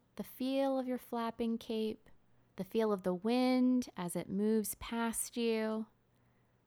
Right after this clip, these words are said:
through your hair and against your skin. Notice the pressure that you feel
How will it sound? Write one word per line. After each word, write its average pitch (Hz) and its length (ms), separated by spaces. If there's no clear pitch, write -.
through 240 220
your 214 120
hair 220 500
and 202 100
against 208 400
your 185 80
skin. 220 680
Notice 254 320
the - 120
pressure - 760
that 196 160
you 190 100
feel 196 580